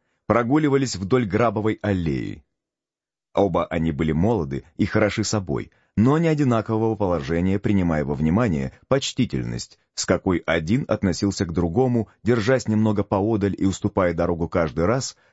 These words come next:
когда надо было повернуть назад. В этой дружеской чете первый мог быть Арестом, а второй — Пиладом. Аресту,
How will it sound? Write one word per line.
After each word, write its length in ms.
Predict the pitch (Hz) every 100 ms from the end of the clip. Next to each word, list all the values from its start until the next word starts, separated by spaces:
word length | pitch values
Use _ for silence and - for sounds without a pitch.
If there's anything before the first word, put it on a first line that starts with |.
| _
когда 300 | 135 139 143
надо 220 | 139 123
было 180 | 107 104
повернуть 480 | 101 95 90 90 -
назад. 460 | 78 57 50 - _ _ _ _ _ _ _ _
В 180 | 73 98
этой 240 | 90 85
дружеской 560 | 71 92 76 80 - 73
чете 440 | 87 - 127 110 _ _ _ _ -
первый 340 | 143 165 151
мог 240 | 147 143
быть 260 | 113 123 -
Арестом, 720 | - 90 120 143 - 64 62 - _ _
а 100 | 92
второй — 380 | 92 107 120 135
Пиладом. 720 | - 117 92 64 62 55 - _ _ _ _ _ _ -
Аресту, 640 | 80 117 175 - 60 57